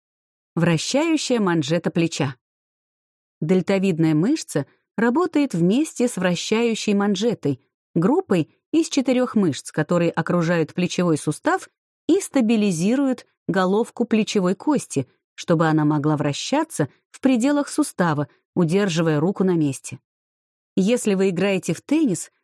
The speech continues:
то, наверное, уже знаете, что повреждение плечевой манжеты — распространённая мышечная травма у теннисистов. Они всё время совершают вращательные движения руками, отбивая мячи.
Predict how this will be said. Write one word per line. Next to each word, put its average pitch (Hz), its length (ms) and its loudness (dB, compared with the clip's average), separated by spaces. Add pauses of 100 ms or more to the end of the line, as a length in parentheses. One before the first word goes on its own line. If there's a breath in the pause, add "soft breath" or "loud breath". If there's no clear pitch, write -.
(160)
то, 349 100 2
наверное, 302 440 2
уже 269 220 0
знаете, 208 520 -2
что - 200 -6
повреждение 190 720 0
плечевой 190 460 -2
манжеты — 233 580 0 (340 soft breath)
распространённая 226 1160 0
мышечная 196 720 0
травма 220 520 0
у 196 100 -2
теннисистов. 214 760 -2 (540)
Они 277 240 2
всё 302 200 -2
время 190 280 2
совершают 175 600 -2
вращательные 170 640 0
движения 160 480 0
руками, 180 460 -2 (220)
отбивая 190 600 2
мячи. 147 480 -4